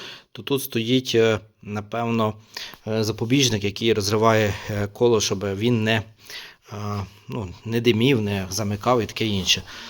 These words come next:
Це якраз індикатор того, що батарейки справні. Е, також бачите якість збірки, все,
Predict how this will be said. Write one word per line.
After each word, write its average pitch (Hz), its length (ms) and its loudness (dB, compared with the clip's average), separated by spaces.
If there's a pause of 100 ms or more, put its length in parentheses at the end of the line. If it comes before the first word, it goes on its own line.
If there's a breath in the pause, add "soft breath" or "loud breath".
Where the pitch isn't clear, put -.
Це 117 200 -4
якраз 113 300 2
індикатор 113 520 0
того, 135 220 2
що 120 140 -2
батарейки 107 460 -2
справні. 90 420 -8 (640 loud breath)
Е, 107 340 0
також 113 420 -2
бачите 113 480 0
якість 107 640 -2
збірки, 127 500 -2
все, 120 460 -2